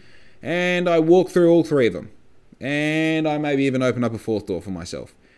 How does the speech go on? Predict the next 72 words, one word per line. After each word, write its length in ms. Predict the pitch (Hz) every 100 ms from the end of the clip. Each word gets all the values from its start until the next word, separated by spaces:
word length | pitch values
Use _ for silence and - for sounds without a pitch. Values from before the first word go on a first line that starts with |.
| _
And 120 | 117
you 80 | 120
know 120 | 185
what 100 | 208
I 40 |
did 160 | 190 185
to 60 | 156
celebrate? 540 | 185 190 190 208 233 -
And 120 | 139
I 120 | 147 143
did 380 | 117 202 214
this 180 | 214 226
before 480 | - 135 - 175 165
I 60 | 160
even 260 | 160 147
got 220 | 135 139 135
the 60 |
money. 380 | 120 107 90 - _ _ _ _ _ _ _ _
I 40 | -
went 160 | 139
and 60 | 127
put 100 | 127
a 40 |
deposit 380 | 120 - 117 110
on 120 | 107
that 160 | 101 85
bike. 380 | 101 73 - _ _ _ _ _
I 40 | 123
had 100 | 131
a 20 |
chat 220 | 127 131
with 120 | 123
Keaton. 280 | 113 127 101
I 20 |
said, 220 | 104 120 113
Look, 160 | 92
I'm 100 | 110
gonna 140 | 123 135
be 100 | 135
a 60 |
piece 260 | 135 131 131
of 80 | 120
shit. 180 | 117
I'm 80 | 107
gonna 120 | 117
pay 240 | 120 135 131
this 180 | 131 -
thing 140 | 120
off 120 | 110
a 40 | 117
hundred 260 | - 135
dollars 300 | 139 135 123
a 40 | 113
week 320 | 107 92 - - _
for 80 | -
the 80 | 123
next 340 | 131 - - _ _ _ _
eight 180 | 127 117
weeks 300 | 113 95 -
or 60 | 101
nine 280 | 110 110 98
weeks, 240 | 71 -
whatever 320 | 120 120 110
it 80 | 101
is, 340 | 69 - - _ -
you 100 | 95
know, 160 | 95
'cause 180 | 101 110
it's, 140 | 113
it's 220 | - 123 135
a 40 |
fucking 440 | 131 127 110 104